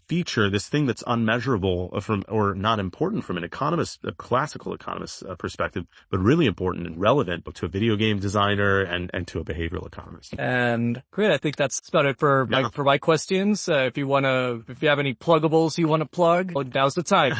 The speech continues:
Speaker 1: <laughs> Yeah, so definitely. Obviously, uh, check out Metanomic Limited. We have a Twitter, we have a LinkedIn, we have a website. We're ha-, gonna have a new website coming up soon. Uh, so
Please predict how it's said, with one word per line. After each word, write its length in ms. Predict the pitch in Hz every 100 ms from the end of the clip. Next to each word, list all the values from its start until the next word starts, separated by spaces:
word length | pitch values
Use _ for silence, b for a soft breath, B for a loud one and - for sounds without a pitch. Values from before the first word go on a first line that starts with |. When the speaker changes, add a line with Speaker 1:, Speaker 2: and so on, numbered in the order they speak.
| 160
Speaker 1:
<laughs> 140 | 143
Yeah, 300 | 147 131 110
so 180 | 98 127
definitely. 560 | 113 123 117 101 95 107
Obviously, 600 | 120 117 127 - 127 113
uh, 60 | 107
check 280 | - 123 120
out 200 | 139 127 -
Metanomic 680 | 104 107 101 92 90 87 -
Limited. 420 | 92 87 90 90 - -
We 180 | 101 95
have 200 | 104 95
a 80 |
Twitter, 640 | 90 - 151 143 131 127 120
we 280 | 104 104 92
have 580 | 95 92 92 90 87 -
a 40 | 92
LinkedIn, 840 | 107 143 135 - 127 123 120 117
we 120 | 98
have 160 | 107 151
a 40 |
website. 500 | 117 113 101 - 98
We're 120 | 98 95
ha-, 180 | 104
gonna 320 | 104 107 107 104
have 120 | 101
a 60 |
new 240 | 95 104 98
website 520 | 92 87 - 92 90
coming 260 | - 90 87
up 140 | 85
soon. 400 | - 104 92 90
Uh, 80 | 92
so 360 | 92 113 98